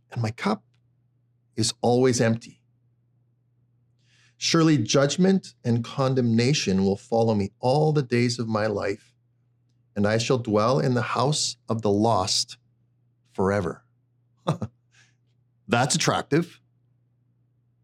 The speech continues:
So maybe you're there now and saying, "Okay, you've convinced me that resisting the pursuing shepherd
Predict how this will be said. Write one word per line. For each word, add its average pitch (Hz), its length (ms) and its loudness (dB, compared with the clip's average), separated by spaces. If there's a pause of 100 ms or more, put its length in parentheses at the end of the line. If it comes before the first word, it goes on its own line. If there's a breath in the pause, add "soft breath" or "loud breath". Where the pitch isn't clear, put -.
(1200 soft breath)
So - 160 0
maybe 180 220 4
you're 170 220 4
there 139 260 2
now 139 200 2
and 131 100 2
saying, 127 300 2
"Okay, 127 240 2
you've 131 200 2
convinced 151 460 2
me 139 140 4
that 120 180 2
resisting 135 480 2
the 123 60 2
pursuing 127 440 0
shepherd 120 540 0